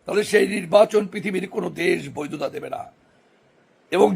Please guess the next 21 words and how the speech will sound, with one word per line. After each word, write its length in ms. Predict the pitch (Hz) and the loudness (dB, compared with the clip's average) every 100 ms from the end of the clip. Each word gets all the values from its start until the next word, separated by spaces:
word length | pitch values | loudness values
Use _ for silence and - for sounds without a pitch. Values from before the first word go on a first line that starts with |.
| 165 | 6
জাতীয় 400 | 226 - 269 240 160 - - _ _ _ _ _ _ _ _ _ _ _ - | 6 6 6 6 4 -6 -18 _ _ _ _ _ _ _ _ _ _ _ -12
যদি 120 | 160 220 | 0 2
এই 80 | 233 | 6
ধরনের 260 | 233 254 247 | 6 6 2
একটি 120 | 214 240 | 0 -4
নির্বাচন 420 | 220 233 254 247 247 | 2 4 4 4 4
করেন, 220 | 226 202 165 - - | 4 2 -2 -10 2
পাঁচ 160 | 220 - - | 6 6 6
পার্সেন্ট 320 | 208 - 226 214 | 4 4 0 2
লোক 120 | 208 165 | 0 0
ভোট 120 | 190 180 | -4 -4
দিতে 140 | 175 190 | -6 -8
যাবে 140 | 156 156 | -6 -8
না। 60 | 143 - _ _ _ | -10 -12 _ _ _
এবং 100 | - 190 220 | -6 2 6
যারা 160 | 233 254 | 8 8
যারা 140 | 254 240 | 6 4
নির্বাচনে 460 | 240 196 247 240 240 208 | 2 6 6 4 0 0
যাবে, 200 | 180 151 143 - _ _ _ - | 0 -4 -8 -20 _ _ _ -6
জাতি 320 | 117 185 202 226 | 2 4 4 4
তাদেরকে, 240 | 214 190 | 4 4